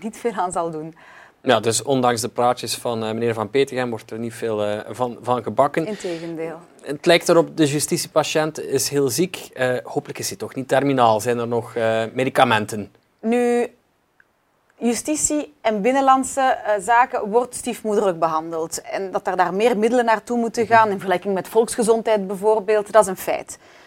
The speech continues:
Speaker 1: Maar we moeten toch ook eens kijken of dat die middelen goed benut worden. We zien een verouderde I T-infrastructuur, maar we zien ook, eh, na-,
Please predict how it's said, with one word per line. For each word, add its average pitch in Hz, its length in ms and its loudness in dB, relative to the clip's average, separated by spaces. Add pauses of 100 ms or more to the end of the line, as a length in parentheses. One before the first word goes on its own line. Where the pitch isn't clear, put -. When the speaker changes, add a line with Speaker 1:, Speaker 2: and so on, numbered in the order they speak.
(160)
Speaker 1:
Maar 208 280 8
we 320 100 6
moeten 311 220 2
toch 269 140 2
ook 302 140 2
eens 247 180 -6
kijken 269 360 -2
of - 80 -2
dat 214 180 -4
die 202 280 -8
middelen 247 540 -2 (240)
goed 247 360 0
benut 208 340 -2
worden. 170 400 -6 (220)
We 202 120 0
zien 202 220 -2
een 196 120 -2
verouderde 190 680 4 (120)
I 175 100 -2
T-infrastructuur, 226 1080 -4
maar 226 260 6
we 214 100 0
zien 190 260 -2
ook, 262 320 6
eh, 202 140 4
na-, 180 160 -6